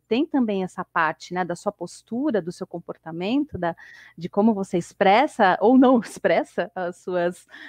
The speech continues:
<laughs> as suas competências, as suas ideias, enfim.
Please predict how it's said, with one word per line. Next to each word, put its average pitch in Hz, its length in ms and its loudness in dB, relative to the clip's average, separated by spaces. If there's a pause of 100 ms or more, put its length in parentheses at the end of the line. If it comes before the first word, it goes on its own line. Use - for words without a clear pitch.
<laughs> - 400 0
as 208 100 -10
suas 214 220 0
competências, 202 640 -2
as - 40 -18
suas 185 200 -2
ideias, 185 680 2 (360)
enfim. 190 580 -4